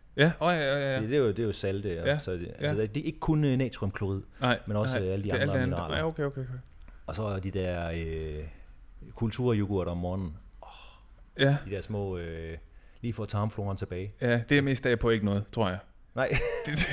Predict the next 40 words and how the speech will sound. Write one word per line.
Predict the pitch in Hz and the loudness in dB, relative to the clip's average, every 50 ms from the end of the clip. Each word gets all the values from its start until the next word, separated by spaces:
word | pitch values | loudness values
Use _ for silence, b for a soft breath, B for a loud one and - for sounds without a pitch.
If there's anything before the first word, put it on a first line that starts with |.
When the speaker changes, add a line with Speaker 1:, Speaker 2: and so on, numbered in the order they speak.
| 143 110 B B | -2 -4 B B
Speaker 1:
det | B B | B B
kan | - 143 | 4 8
godt | 160 156 143 | 8 8 8
lige | 139 | 8
gå | 135 143 | 6 6
en | 135 | 6
halv | 143 156 143 127 | 6 6 6 6
dag, | 123 120 120 | 6 6 6
før | - 127 | 6 4
jeg | 113 110 | 6 6
overhovedet | 117 120 127 131 | 6 6 4 2
skal | - - 117 | 4 4 4
noget | 113 110 113 | 4 4 4
med | 113 104 | 4 4
en | 101 95 | 4 2
mouse | 101 101 98 117 117 107 | 2 2 2 2 2 0
igen. | 95 95 104 101 | 0 0 0 2
Men | 101 104 113 | 2 2 2
altså, | 110 110 113 | 2 2 2
jeg | 113 | 2
Speaker 2:
Okay. | - 175 | 6 10
Speaker 1:
det | 175 139 | 10 10
er | 143 | 10
okay. | - - 131 135 131 - | 10 6 4 4 4 4
Ja, | 131 156 170 | 6 6 10
det | 156 | 10
er | 156 180 | 12 10
okay. | 170 - 180 180 | 10 10 8 6
Speaker 2:
<laughs> | 165 151 - - - - - - - - - - - - - - - - - - - - - - - - - - - - - - - B B B B B B B B B B B B B | 4 4 0 -2 -4 -4 -4 -4 -6 -6 -4 -4 -4 -4 -2 -4 -4 -4 -6 -10 -18 -18 -18 -18 -18 -18 -18 -14 -12 -12 -12 -12 -10 B B B B B B B B B B B B B
Speaker 1:
Men | B 143 | B 2
jeg | 143 139 | 4 6
tænker | - 185 208 190 | 6 6 8 8
egentlig, | 175 165 156 143 135 127 | 8 8 8 8 8 8
øh, | 127 123 123 117 - - | 8 8 6 4 2 4
at, | 139 135 120 - | 2 2 4 4
øh, | 131 123 117 110 107 107 104 - - - - - - - - - - - | 4 6 6 4 4 2 -2 -10 -18 -20 -20 -20 -20 -20 -20 -12 -2 2
jeg | 143 127 | 2 2
har | 143 156 165 185 190 175 131 - - | 2 2 0 0 0 0 -2 -2 0
et | 151 151 - | 2 2 2
spørgsmål, | - - 123 123 120 - 123 113 104 98 92 82 | 2 2 4 4 4 4 2 2 4 2 0 -2